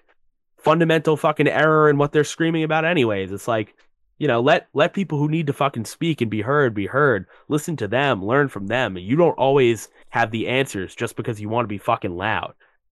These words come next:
And that's what that whole song's about. And that, again, transcend-, that's, that could be anything and everything. Especially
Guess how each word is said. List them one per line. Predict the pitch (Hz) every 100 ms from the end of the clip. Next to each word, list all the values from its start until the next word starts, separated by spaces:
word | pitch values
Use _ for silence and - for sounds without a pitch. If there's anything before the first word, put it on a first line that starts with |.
| -
And |
that's | 127 135
what | 160
that | 120
whole | 113 143
song's | 131 135 123 104
about. | 98 101 -
And | 113
that, | 135 135 - _ -
again, | 135 120 98
transcend-, | - 147 139 151 -
that's, | 147 - -
that | 156
could | 170
be | 151 -
anything | 143 165 160 143
and | 131
everything. | 104 110 104 - - _ _ _ _
Especially | 113 120 - 151 180 160 139